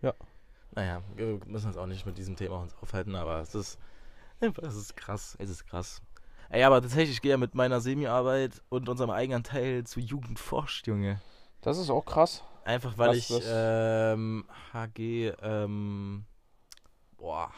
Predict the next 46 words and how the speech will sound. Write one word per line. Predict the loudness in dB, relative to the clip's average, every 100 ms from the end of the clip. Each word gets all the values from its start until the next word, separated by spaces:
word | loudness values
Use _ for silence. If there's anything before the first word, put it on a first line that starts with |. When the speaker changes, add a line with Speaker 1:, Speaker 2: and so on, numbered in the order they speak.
| -18 -20 -20 -20 _ -20 _ -20 -10
Speaker 2:
Hans | -6 -6 -2
Ganz, | 0 0 -4 -4
äh, | 0 2 4 2 2 0
will | -2
ich | -4 -4
nicht | -4 -6 -12 -6
enttäuschen. | -4 0 0 2 0 0 2
Speaker 1:
Ja. | 2 0 -4 -20 -20 -10 -8
Speaker 2:
Deswegen, | -2 0 0 -2 -8 -10
ich, | -10 -8 -4
wir | -2
gehen | 0 -2
zu | -2
Jugend | 0 0 -2
forscht | 0 2 2 -2 -10 -18 -18 -4
und | 0 0 0 -6 -16 -18 -2
machen | 2 2 4
da | 4
irgendwas. | 6 8
Speaker 1:
Aber | 8
ich | 10 10
weiß | 8 6
nicht, | -2 -4 -10 -12 -16 -16 -18 -20 -20 -4 0
was | 2 0 -14 -2
macht | 0 0 -4
man | -4 2
Speaker 2:
Ich | 6 6
hab | 8
Speaker 1:
da? |
Speaker 2:
auch, | 8 6
ich, | 4 -2 -4 -2
Digga, | -2 -2
ich | 0
weiß | 0 2
es |
auch | 0 2
nicht. | 0 0
Wir | 2
müssen | 4 6
da | 8
wahrscheinlich | 8 6 4
irgendwie | 4 4
nochmal | 4
unser | 2 2
Kolloquium | 4 2 2 2
halten. | 2 0